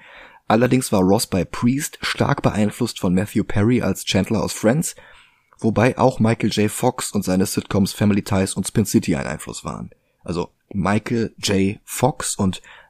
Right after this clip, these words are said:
Everett K. Ross ist wahrscheinlich kein Zufall gewesen. Auf den ersten Blick ist es verwunderlich, dass diese Rolle jetzt von Martin Freeman gespielt wird. Allerdings nur, wenn man aus den Augen verliert, wie wandlungsfähig Freeman ist.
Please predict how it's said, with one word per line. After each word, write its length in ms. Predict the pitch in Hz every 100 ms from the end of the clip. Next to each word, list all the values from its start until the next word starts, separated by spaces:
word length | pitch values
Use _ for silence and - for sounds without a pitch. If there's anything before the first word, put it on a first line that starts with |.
| -
Everett 540 | 120 139 139 120 -
K. 420 | - 107 107 113 -
Ross 340 | 101 120 -
ist 300 | 120 - -
wahrscheinlich 400 | 98 98 107 95
kein 160 | - 82
Zufall 300 | 85 - 55
gewesen. 400 | 73 - 65 - _ _ _ _ _ _ _ _ _ _ _ _ _ _ _ _ -
Auf 140 | -
den 100 | -
ersten 300 | - 180 185
Blick 180 | 160 165
ist 120 | 127
es 120 | 143
verwunderlich, 720 | - 123 98 127 127 82 85 -
dass 200 | 87 -
diese 280 | 117 131
Rolle 240 | 113 117 120
jetzt 300 | 117 - -
von 160 | 110
Martin 420 | 95 90 110 156 147
Freeman 580 | - 135 190 175 85
gespielt 460 | - - - - -
wird. 300 | - - - _ _ _ _ _ _ -
Allerdings 380 | 98 110 110 -
nur, 360 | 139 180 180 - - _ _
wenn 160 | 120 135
man 140 | 139
aus 140 | 120
den 120 | - -
Augen 260 | 110 113
verliert, 360 | - 104 104 95
wie 140 | 107
wandlungsfähig 680 | 101 101 80 - - 57 -
Freeman 400 | - 82 78 -
ist. 320 | - - -